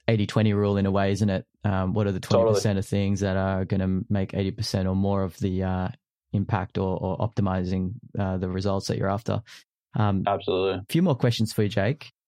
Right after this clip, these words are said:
Speaker 1: A question I ask all my guests, if you could travel back in time for thirty seconds and speak to junior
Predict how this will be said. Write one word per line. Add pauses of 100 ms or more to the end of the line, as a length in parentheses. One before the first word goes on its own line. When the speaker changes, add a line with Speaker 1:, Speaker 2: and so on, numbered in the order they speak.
(200)
Speaker 1:
A
question
I
ask (340)
all
my
guests,
if
you
could
travel
back
in
time
for
thirty
seconds (100)
and
speak
to
junior